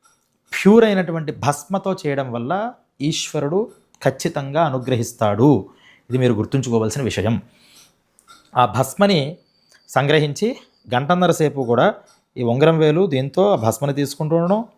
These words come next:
వేస్తూ ఉండడం. మీరు వేస్తారు, మీరు చేయి తీస్తే మీ భార్య, తర్వాత పిల్లలు, వరుసగా వేస్తూ ఉంటారు. మరి నేను వేసినప్పుడు చేయి నొప్పి వచ్చి మళ్ళీ ఇక్కడి నుంచి తీసుకుని వేయాలి కదండి,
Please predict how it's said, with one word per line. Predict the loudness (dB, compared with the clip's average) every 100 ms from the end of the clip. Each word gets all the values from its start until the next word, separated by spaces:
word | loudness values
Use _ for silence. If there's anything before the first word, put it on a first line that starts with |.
| _ _ _ 0
వేస్తూ | 0 0 -4
ఉండడం. | -2 -2 -2 -2 -4 -8 _ _ _ -20 -20 _
మీరు | 4 6 8
వేస్తారు, | 6 4 2 4
మీరు | 4 2 2
చేయి |
తీస్తే | 4 2 2
మీ | 0 2
భార్య, | 2 2 0 -2 -6 -4
తర్వాత | 0 0 2
పిల్లలు, | 2 2 2
వరుసగా | 2 2 0
వేస్తూ | 0 0 -4
ఉంటారు. | -8 -8 -10 _ _ _ _ _ _ _ _ _ _ _ _ -20 0
మరి | 2 4
నేను | 4 6
వేసినప్పుడు | 4 4 0 0 4
చేయి | 6 6
నొప్పి | 4 0
వచ్చి | -2 -2 -2 -6 -4
మళ్ళీ | 2 4
ఇక్కడి | 4 4 0
నుంచి | 0
తీసుకుని | -2 -2 -2
వేయాలి | 2 4 4
కదండి, | 4 0 0 0 -2